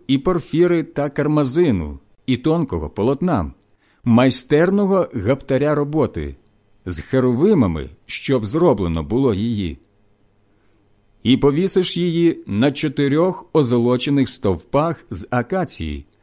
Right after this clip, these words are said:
що матимуть золоті гачки і стоятимуть на чотирьох срібних підніжках. І повісиш завісу під запинками. Туди, за завісу, до середини,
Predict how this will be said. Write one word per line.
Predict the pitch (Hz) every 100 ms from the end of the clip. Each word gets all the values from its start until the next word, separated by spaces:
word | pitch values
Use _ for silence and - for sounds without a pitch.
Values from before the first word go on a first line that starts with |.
| _ _
що | - - 131
матимуть | 113 127 165 185 180 185 -
золоті | 131 101 147 143 151
гачки | 165 185 - - 107 82 - _ _ -
і | 143
стоятимуть | - - 120 151 208 147 104 85 - _
на | 101 110 135
чотирьох | - 123 117 110 143 202 -
срібних | - 101 104 147 147 151
підніжках. | - 131 120 175 151 - - 69 _ _ _ _ _ _ _ _ _ _ -
І | 113
повісиш | - 120 123 185 - 104 85
завісу | 85 107 113 190 - - 78 - _ _
під | 120 175
запинками. | 135 135 117 - 90 - 80 78 69 _ _ _ _ _ -
Туди, | 110 117 190 127 78 -
за | 107 104
завісу, | 127 120 151 214 - 92 78
до | 104 143
середини, | 135 120 180 208 107 85 73